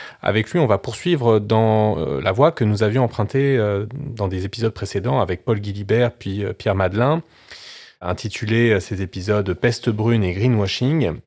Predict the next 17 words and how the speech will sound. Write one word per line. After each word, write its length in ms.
Ensemble, 340
on 40
va 100
essayer 340
d'approfondir 640
l'analyse 400
des 100
rapports 380
entre 240
les 180
extrêmes 280
droites 340
contemporaines 680
et, 120
et, 420
et 20
l'écologie. 640